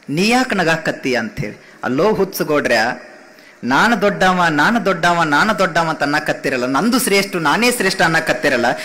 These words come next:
ನಿಮ್ಮೆಲ್ಲರಿಗೆ ಆಧಾರವಾಗಿ ನಿಂತಿದ್ದೇ ನಾನು ಬೇರು, ನಾನೇ ಇಲ್ದಿದ್ರೆ ನೀವ್ ಹೆಂಗ್ ನಿಲ್ತಿದ್ರಿ?" ಇದರ ಮಾತಿನ ತಾತ್ಪರ್ಯ ಇವತ್ತು ಎಷ್ಟು ಪಂಗಡ, ಎಷ್ಟು ಪಂಥ, ಎಷ್ಟು ಧರ್ಮಗಳು ಈ ಭೂಮಿ ತಲೆ ಮೇಲೆ ಮೆರೀತಾ ಇದ್ದಾವಲ್ಲ,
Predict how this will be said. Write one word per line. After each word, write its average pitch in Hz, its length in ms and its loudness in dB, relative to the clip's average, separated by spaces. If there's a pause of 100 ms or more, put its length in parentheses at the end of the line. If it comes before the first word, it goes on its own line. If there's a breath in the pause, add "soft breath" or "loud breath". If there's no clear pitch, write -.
(140 loud breath)
ನಿಮ್ಮೆಲ್ಲರಿಗೆ 240 540 4
ಆಧಾರವಾಗಿ 214 640 4
ನಿಂತಿದ್ದೇ 214 500 2
ನಾನು 208 260 6
ಬೇರು, 196 320 4 (400 loud breath)
ನಾನೇ 220 340 6
ಇಲ್ದಿದ್ರೆ 254 400 2
ನೀವ್ 226 180 4
ಹೆಂಗ್ 262 200 6
ನಿಲ್ತಿದ್ರಿ?" 202 520 2 (1600)
ಇದರ 233 320 6
ಮಾತಿನ 269 480 4
ತಾತ್ಪರ್ಯ 240 560 4 (200)
ಇವತ್ತು 226 300 2
ಎಷ್ಟು 247 300 2
ಪಂಗಡ, 233 420 4 (100)
ಎಷ್ಟು 214 240 2
ಪಂಥ, 262 340 2
ಎಷ್ಟು 220 320 2
ಧರ್ಮಗಳು 240 760 4
ಈ 190 120 2
ಭೂಮಿ 196 340 2
ತಲೆ 220 240 0
ಮೇಲೆ 208 200 2
ಮೆರೀತಾ 202 340 2
ಇದ್ದಾವಲ್ಲ, 170 400 2